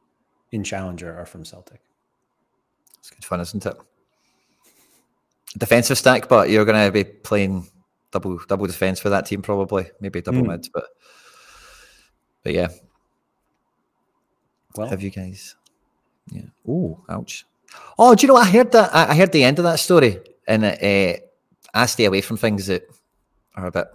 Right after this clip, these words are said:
Speaker 2: like, yeah, that have involved blood and stuff. <laughs> It just, just doesn't, <laughs> I'm a bit too squeamish, so I didn't, I didn't want to investigate on what happened, but I didn't know the guy died. That's horrible to hear.
Speaker 1: I thought we were talking about a hockey player here.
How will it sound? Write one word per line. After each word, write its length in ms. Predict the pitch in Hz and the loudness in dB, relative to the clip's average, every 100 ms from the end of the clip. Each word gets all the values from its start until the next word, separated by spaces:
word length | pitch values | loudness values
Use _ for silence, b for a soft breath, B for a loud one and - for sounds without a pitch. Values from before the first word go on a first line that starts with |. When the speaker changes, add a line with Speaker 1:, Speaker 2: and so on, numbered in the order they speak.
| - | -14
Speaker 2:
like, 260 | 92 87 - | -12 -12 -10
yeah, 200 | 85 78 - - | -10 -10 -14 -12
that 120 | 92 | -10
have 160 | 98 - | -10 -14
involved 340 | 90 95 90 | -6 -4 -4
blood 240 | 95 92 - | -4 -6 -8
and 100 | 95 | -14
stuff. 300 | - 87 - - | -8 -8 -8 -14
<laughs> 0 | |
It 60 | |
just, 300 | - - - | -12 -10 -10
just 140 | 98 - | -10 -10
doesn't, 340 | 90 - - - - | -8 -10 -12 -16 -18
<laughs> 200 | - - | -18 -4
I'm 80 | 113 | 0
a 60 | |
bit 200 | 113 117 - | 0 -2 0
too 240 | 123 117 | 2 2
squeamish, 560 | - 104 113 117 - - | 0 -4 -2 -2 -2 -6
so 360 | - 101 90 82 | -4 -2 -2 -2
I 60 | 98 | -2
didn't, 280 | 117 110 - _ _ | 0 -2 -8 _ _
I 60 | 107 | -2
didn't 160 | 117 98 | -2 -2
want 160 | 104 | -4
to 80 | 113 | -4
investigate 440 | 101 104 - 101 | -2 -2 -2 -4
on 80 | 80 | -2
what 100 | 90 | -2
happened, 400 | 98 98 113 107 - | -2 -2 -4 -6 -2
but 400 | 95 82 - _ _ _ _ | 0 -2 -8 _ _ _ _
I 40 | 104 | -10
didn't 140 | 101 | -8
know 80 | 90 | -6
the 60 | 90 | -6
guy 160 | 90 | -8
died. 240 | 85 87 90 | -6 -6 -6
That's 140 | 101 | -6
horrible 300 | 101 87 90 | -6 -8 -10
to 60 | 90 | -10
hear. 200 | 90 95 _ _ _ _ _ _ _ _ b b b _ _ _ _ _ _ _ | -10 -12 _ _ _ _ _ _ _ _ b b b _ _ _ _ _ _ _
Speaker 1:
I 100 | 127 | -12
thought 560 | 131 - 180 175 156 - _ _ - | -10 -12 -10 -10 -14 -18 _ _ -6
we 40 | |
were 60 | 117 | 0
talking 180 | 120 98 | 0 0
about 80 | |
a 80 | 90 | -2
hockey 200 | 104 - | -2 -4
player 320 | 90 90 85 85 | -14 -16 -16 -16
here. 380 | 87 85 85 | -16 -16 -18